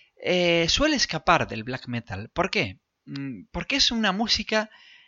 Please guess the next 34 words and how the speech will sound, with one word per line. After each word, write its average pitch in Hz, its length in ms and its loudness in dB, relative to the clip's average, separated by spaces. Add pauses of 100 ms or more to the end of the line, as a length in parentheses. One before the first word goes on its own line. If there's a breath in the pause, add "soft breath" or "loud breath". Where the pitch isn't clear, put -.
(300 loud breath)
hecha 247 480 4 (160)
para 156 180 0
que 151 160 -6
de 139 140 -4
primeras 147 560 0
no 135 160 -2
te - 100 -8
guste. - 560 -8
<laughs> - 40 -20
Ya 151 200 6
empezando 160 480 2
por 117 140 2
ahí. 117 160 2
Puede 330 240 6
sonar 208 260 0
a 220 40 0
gilipollez, 175 640 0
y 143 40 -4
probablemente 190 920 2
es - 260 0 (360 loud breath)
una 151 160 0
gilipollez, 151 680 -2
pero 120 300 -8 (540 loud breath)
es 175 120 -6
una 220 100 2
música 208 400 0
hecha 196 240 -2
para 156 180 0
que 135 100 -6
de 127 80 -2
primeras 147 460 -2
no 135 120 -4
te 117 120 -8
guste. 107 500 -6